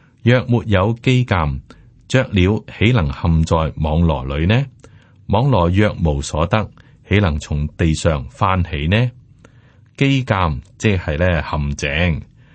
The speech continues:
人必須要先做好陷阱，如果唔係呢，就捉唔到雀仔㗎喇。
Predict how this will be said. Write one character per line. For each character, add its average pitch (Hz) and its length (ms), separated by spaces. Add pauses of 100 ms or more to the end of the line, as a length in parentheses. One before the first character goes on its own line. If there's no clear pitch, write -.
(260)
人 95 240
必 185 80
須 190 180
要 151 220
先 160 260
做 85 160
好 90 180
陷 76 280
阱， 73 260 (380)
如 78 120
果 95 120
唔 101 100
係 80 160
呢， 95 140
就 80 140
捉 101 140
唔 71 140
到 76 140
雀 85 140
仔 - 200
㗎 80 140
喇。 78 180